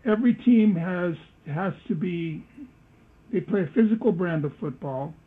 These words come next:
and, um, especially in the middle tier, um, schools there. Most of them run the ball well. U S C has not done well ag-, well against the run,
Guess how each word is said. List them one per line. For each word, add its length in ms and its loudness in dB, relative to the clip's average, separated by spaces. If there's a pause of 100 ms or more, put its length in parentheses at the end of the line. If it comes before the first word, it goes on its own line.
(760)
and, 420 0
um, 540 -4 (180)
especially 560 2
in 160 2
the 160 0
middle 320 2 (120)
tier, 460 2 (400)
um, 480 -6 (180)
schools 380 -2
there. 220 -12 (1120)
Most 220 4
of 100 6
them 100 4
run 180 8
the 60 4
ball 260 -2
well. 260 -8 (1120)
U 240 4
S 160 4
C 120 6
has 160 2
not 240 -4
done 180 2
well 220 2
ag-, 240 -4
well 320 0
against 320 -4
the 80 -8
run, 360 -4